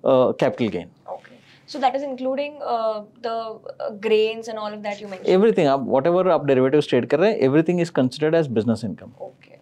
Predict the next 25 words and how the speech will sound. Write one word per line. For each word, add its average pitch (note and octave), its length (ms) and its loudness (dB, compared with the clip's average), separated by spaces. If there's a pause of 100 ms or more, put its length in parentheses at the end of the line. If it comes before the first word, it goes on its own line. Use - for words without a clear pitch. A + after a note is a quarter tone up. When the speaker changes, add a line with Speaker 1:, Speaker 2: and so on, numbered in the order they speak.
(240)
Speaker 2:
There's F4 220 2
also C#4+ 280 -2
something D#4 440 -6 (420)
which B3+ 200 -10
is C#4 100 -8
very B3 240 0
important A#3+ 480 -4
when B3 140 -6
it B3 140 -10
comes A#3+ 480 -8 (100)
to B3+ 360 -2
commodity A3 460 -8
trading A#3 300 -6
is C4 100 -4
taxation. - 560 -8 (600)
So - 80 -12
how B3 360 0
does D#4+ 160 -8
taxation B3+ 540 -8
come A3 140 -8
into G3 160 -12
picture? - 300 -18 (180)
Speaker 1:
So, A#3 200 4
uh, F3 260 4 (100)
again, D#3+ 280 4